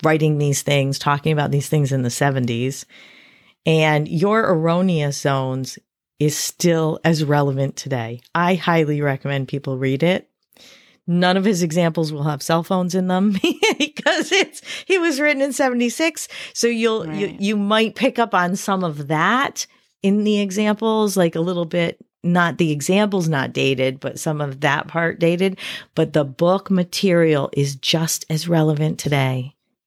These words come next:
Speaker 1: as it was back then. And back then, it went like wildfire. He was on the Dinah Shore show, and he, he started to be asked to talk a lot.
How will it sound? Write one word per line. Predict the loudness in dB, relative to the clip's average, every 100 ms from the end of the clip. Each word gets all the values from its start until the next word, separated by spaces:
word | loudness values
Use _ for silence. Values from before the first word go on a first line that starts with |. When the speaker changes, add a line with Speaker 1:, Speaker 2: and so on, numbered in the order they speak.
| _ -2
Speaker 1:
as | 0
it | 0 -2
was | -2 0
back | 0 0 -2
then. | -2 -2 -4 -8 _ _ _ -14 -12 -10 -10 -14 -18 _ _ _ _
And | -2 0
back | 2 0 -2 0
then, | 2 4 2 2
it | 0 0
went | 0 0 0
like | 0 -4 -4
wildfire. | -4 0 0 -2 -4 -10 -10 -10 -12 -12
He | -2 -2
was | 0 -2
on | -4
the | -6
Dinah | -2 -2 -2 -4
Shore | -4 0 2 2 2
show, | 0 0 0 2 2 2 4 2 2 0
and | -2 -2
he, | -2 -2 -2 -6 -8 -14 -18
he | -2 0 0 -2
started | -2 2 2 2
to | 2 -2 -4 _ _ -2
be | -2 0
asked | 0 0 -4 -8 -8
to | -8
talk | -6 0 0 0
a |
lot. | -4 0 0 2 2 0